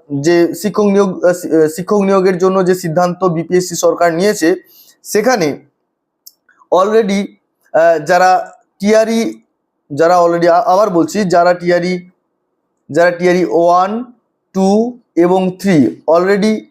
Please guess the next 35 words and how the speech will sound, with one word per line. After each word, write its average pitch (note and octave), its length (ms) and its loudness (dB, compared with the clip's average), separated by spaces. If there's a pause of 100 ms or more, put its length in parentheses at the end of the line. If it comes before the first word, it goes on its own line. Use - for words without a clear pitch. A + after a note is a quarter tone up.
(120)
মিস F#3+ 280 0
করেছে E3+ 440 0
বা D#3+ 360 0 (460)
already G#3+ 420 0
তিনটি G#3 240 0
সুযোগ F3+ 480 -2
ব্যবহার E3 400 2
করেছে, G3 800 -2 (200)
তিনটে G#3+ 280 0
সুযোগের A3+ 400 0
মধ্যে G#3+ 240 -2
যদি F#3 220 -2
দেখা F3 280 0
যায় E3 280 2
যে E3 120 -2
তিনটেতেই F3+ 480 -4
ফেল F#3+ 240 -2
করে F3 240 0
যায়, D#3 200 2 (400)
তাহলে F3+ 500 0 (300)
তারা, F3+ 440 0 (260)
আহ, D#3 280 2
তারা F3 220 2
যদি F3 180 -2 (260)
পাস F3+ 240 0
না F3 140 -2
করতে G3+ 280 -4
পারে, E3 160 2
তারা D#3 220 2
আবার D#3+ 260 2
টিআরই E3 400 -2
ফোর B3+ 500 -2 (180)
এবং A#3 380 0 (440)
টিআরই E3 260 2
ফাইভ A#3+ 340 -2